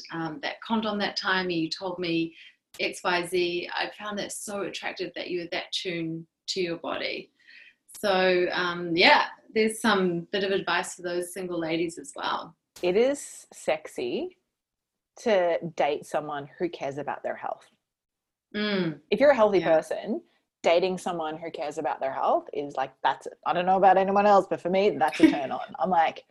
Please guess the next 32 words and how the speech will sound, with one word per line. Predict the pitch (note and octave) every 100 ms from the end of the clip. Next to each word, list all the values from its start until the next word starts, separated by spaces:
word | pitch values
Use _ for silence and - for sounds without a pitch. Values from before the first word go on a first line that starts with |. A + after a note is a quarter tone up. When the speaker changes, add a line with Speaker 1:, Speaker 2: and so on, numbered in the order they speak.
| _
Speaker 1:
Yeah. | C#4 C4 C4 A3+ -
Speaker 2:
"You | E3+ G3
just | F#3+ -
did | F3 C#3 C#3
what | D3+ - A3+
this | A3+ -
morning | C4 C4+ C#4+ C#4+
with | D4 D4+ D4
your | C#4+ C#4+ - _ _ - - - - _ _
spirulina | C4+ C4+ C4 C#4 C#4 A#3+
drink?" | B3+ D4+ D#4+ -
<laughs> |
Whatever | A#3+ G3 G3+ G3+
that | A3+ F3
might | D#3+ F5
be. | A4 C5+
Speaker 1:
<laughs> | C5 C5 A#4+ A4 G4+
Speaker 2:
But, | F#4+ G#3+ G#3
like, | F#3+ G3 - - G#3 G#3+ -
<laughs> |
but, | F#4 F#4 F4+ E4+ D#4+ E4 D4+ -
like, | B3+ - - - - - - -
it's, | A3+ -
um, | A#3+ G#3+ G3 F3+ - - -
it's | F3+ A3+ A3
really | A3+ A#3+ A#3+
empowering. | A3 - F#3 F#3+ F3+ E3+
And | E3
I, | - F3
I |
just | F3+ - G3+
wanna | F3+ E3 D3+